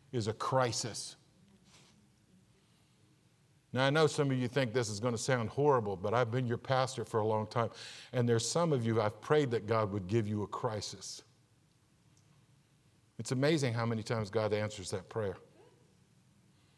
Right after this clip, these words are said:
"Lord, they need something only you can teach them in a crisis. Give them one."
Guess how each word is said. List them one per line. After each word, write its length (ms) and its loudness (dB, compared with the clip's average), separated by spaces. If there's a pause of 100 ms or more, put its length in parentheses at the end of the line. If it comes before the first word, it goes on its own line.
(580)
"Lord, 220 2
they 140 4
need 240 0
something 420 0
only 220 0
you 160 0
can 160 -6
teach 300 -4
them 120 -2
in 120 -6
a 40 -10
crisis. 560 -4 (120)
Give 180 0
them 200 -2
one." 200 -8